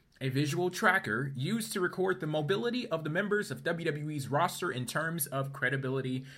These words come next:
and presentation. This was all created by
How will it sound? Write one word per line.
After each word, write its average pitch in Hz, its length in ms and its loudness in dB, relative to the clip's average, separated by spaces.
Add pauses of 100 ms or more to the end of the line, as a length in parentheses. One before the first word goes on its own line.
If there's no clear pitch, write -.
(100)
and 117 160 -6
presentation. 120 960 -2
This 127 180 -2
was 139 100 -4
all 147 180 2
created 143 540 -2
by 143 360 6